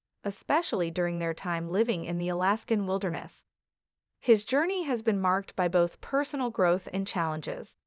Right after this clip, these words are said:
making his message from the Happy Thai restaurant a moment of well-deserved celebration. The Alaskan Bush People series itself has been a roller coaster ride for the Brown family,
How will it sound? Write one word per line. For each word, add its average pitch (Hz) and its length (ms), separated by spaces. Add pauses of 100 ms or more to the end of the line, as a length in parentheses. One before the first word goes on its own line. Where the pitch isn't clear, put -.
(320)
making 285 360
his 240 180
message 180 400
from 170 300
the 160 220
Happy 226 440
Thai 202 280
restaurant 185 680 (160)
a 208 80
moment 240 440
of 170 140
well-deserved 185 800
celebration. 165 800 (720)
The 214 120
Alaskan 269 580
Bush 247 260
People 226 380
series 226 420
itself 214 800
has 202 220
been 190 180
a 185 100
roller 262 460
coaster 196 420
ride 175 380
for 175 140
the 170 100
Brown 180 320
family, 170 560